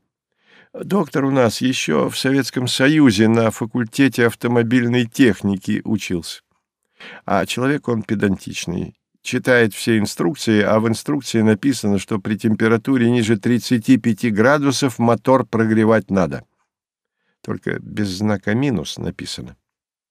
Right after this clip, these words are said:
Иван Фомич хмыкнул. "Потому что нашим людям и так всё ясно, а доктор — человек обстоятельный. Прочитал, запомнил, с тех пор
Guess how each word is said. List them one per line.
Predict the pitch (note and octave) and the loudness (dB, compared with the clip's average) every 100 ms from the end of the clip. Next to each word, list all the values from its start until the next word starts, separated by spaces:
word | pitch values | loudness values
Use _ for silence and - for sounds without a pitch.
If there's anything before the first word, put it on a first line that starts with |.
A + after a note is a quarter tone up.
| - | -2
Иван | A2+ G#2+ F#2+ | 2 2 0
Фомич | - G2+ F#2 - | 0 0 0 -4
хмыкнул. | - G2+ F#2+ - E2 _ _ _ _ _ _ _ _ - | -6 -2 -2 -4 -10 _ _ _ _ _ _ _ _ -12
"Потому | A#2 C#3+ D3 | -8 -4 -4
что | - | -2
нашим | C3+ C3 B2 A#2+ | 0 0 0 0
людям | B2+ A#2+ A#2 | 2 0 0
и | B2 | -2
так | E3+ D3 | -2 -4
всё | - G2 | -2 2
ясно, | F#2+ E2+ - F#2+ | 2 0 -2 -6
а | - A2+ G2 | -2 -2 -2
доктор — | A2 D3+ - - F#2 _ _ _ _ _ | -2 -2 -2 -4 -4 _ _ _ _ _
человек | - C3 A#2+ A#2+ B2+ | -6 0 2 2 0
обстоятельный. | - - G2+ F2 - F2+ F2 F2 _ _ _ | -2 0 2 2 -2 -6 -6 -8 _ _ _
Прочитал, | B2 A#2+ C3+ B2 F3 D#3+ | 0 0 0 2 2 4
запомнил, | G#2 A2 D3+ E3 E3+ D#3+ - _ _ | 2 0 2 4 4 2 -2 _ _
с | - | -14
тех | - C#3 - | -4 -4 -2
пор | B2 C3 - | -2 0 -2